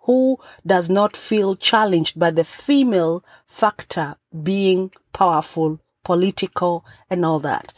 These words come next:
An example of this one is the vice president of U S. The husband is one strong man, very confident. His ego is not affected by the wife's political adventures and desires.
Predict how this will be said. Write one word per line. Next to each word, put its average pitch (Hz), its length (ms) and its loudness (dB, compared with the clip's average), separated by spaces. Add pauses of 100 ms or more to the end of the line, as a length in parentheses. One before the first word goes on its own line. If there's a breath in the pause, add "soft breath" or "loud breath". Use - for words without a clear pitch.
(240 loud breath)
An 233 120 4
example 220 640 2
of 170 100 -6
this 190 200 -4
one 190 160 0
is 165 160 0
the 160 140 2
vice 185 320 0
president 208 500 -2
of 247 160 -2
U 349 220 2
S. - 220 -4
The 180 120 -4
husband 262 720 -2
is 240 220 -4
one 240 320 0
strong 247 400 -2
man, 214 220 0
very 220 280 2
confident. 185 580 -4 (280 loud breath)
His 277 300 2
ego 269 260 2
is 226 160 0
not 233 240 -2
affected - 680 -4 (300 loud breath)
by 185 180 2
the 170 180 0
wife's 220 720 2
political 185 760 -6
adventures 165 800 -2 (160)
and 156 240 0 (200)
desires. 143 800 0